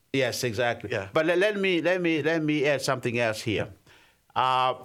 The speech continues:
Speaker 1: there was a Merck scientist,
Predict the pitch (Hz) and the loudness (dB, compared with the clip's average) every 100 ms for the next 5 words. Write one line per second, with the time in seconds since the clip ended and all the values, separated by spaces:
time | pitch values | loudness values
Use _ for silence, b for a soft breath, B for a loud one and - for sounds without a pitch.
0 | - _ _ - 131 156 160 160 147 151 | -20 _ _ -8 -2 2 2 2 2 0
1 | 151 151 160 190 185 - - - 147 113 | 2 2 2 2 0 -4 -2 0 0 0
2 | 95 87 - - | -4 -6 -6 -10